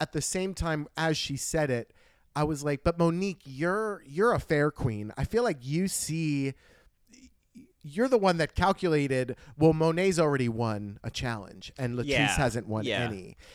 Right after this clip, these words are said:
Speaker 1: So it's like, I see all of that point, uh, all of those points that you're making about Latrice, and I know that you're, you're more likely to be fair.
Speaker 2: Right, like, these,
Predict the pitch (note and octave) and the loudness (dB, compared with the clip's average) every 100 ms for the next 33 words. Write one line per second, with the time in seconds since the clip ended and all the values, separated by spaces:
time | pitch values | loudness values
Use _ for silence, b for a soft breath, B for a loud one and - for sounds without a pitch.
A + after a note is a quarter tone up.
0 | B - F3+ E3 D#3 - D#3 D3 - b | B -4 4 4 4 2 2 2 -4 b
1 | b - E3+ - - G#3+ F3+ D#3 C#3 C3+ | b -4 -2 -2 -2 6 6 6 2 -2
2 | - - F3+ D#3 C3 - - D3+ - F3 | 2 2 2 0 -2 -8 -4 -4 6 6
3 | F3 C3+ C#3 B2+ - G#3 D3+ B2 - - | 6 4 0 4 2 4 0 0 -6 -6
4 | D3 C3+ C3 C3+ B2+ C3 B2 B2 A#2 - | -6 -4 -2 -2 -4 -4 -2 -2 -6 -8
5 | - E3+ A#2+ - b b - G3+ F3+ C#3 | 0 0 0 -6 b b -6 0 0 0
6 | B2+ C3+ C#3 B2+ A2 G#2 b b - C3+ | -2 0 0 0 -4 -8 b b -4 -4
7 | - C3 C#3+ C3+ C3 C3+ _ _ _ _ | -2 0 2 4 2 -2 _ _ _ _
8 | - C#3+ G3+ G#3 D#3+ C#3+ B2+ B2+ A2+ A2 | -8 10 10 12 8 8 4 -2 -2 0
9 | A#2 G#2+ - A#2 F#2 F2 - - - - | -2 -2 -4 -4 -4 -14 -18 -20 -20 -20
10 | - - - _ _ _ _ B B B | -20 -20 -20 _ _ _ _ B B B
11 | F3 D#3 A2+ B2+ - F3 F3 | 2 4 4 -4 -4 -4 -4